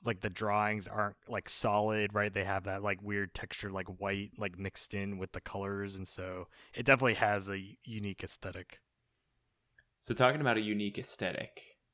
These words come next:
Speaker 2: number five for me, this was one of the earliest games that I played in twenty twenty-three and had my game of the year spot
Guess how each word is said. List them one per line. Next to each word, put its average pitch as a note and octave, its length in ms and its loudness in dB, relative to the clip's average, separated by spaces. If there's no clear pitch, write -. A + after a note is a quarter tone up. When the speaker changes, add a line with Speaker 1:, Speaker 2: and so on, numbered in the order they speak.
Speaker 2:
number G#2+ 320 2
five F2 800 -6
for - 240 -6
me, F2+ 520 -4
this A#2 280 0
was A#2 500 6
one B2 200 0
of B2 60 4
the - 200 0
earliest B2+ 500 8
games G#2 320 0
that F#2 140 0
I F#2+ 60 2
played G2+ 760 -2
in A2 140 0
twenty B2 240 2
twenty-three C3 640 -2
and A2 140 2
had B2 280 10
my C3+ 160 8
game B2 380 6
of C3 100 8
the B2+ 60 6
year A2 300 6
spot F#2 580 2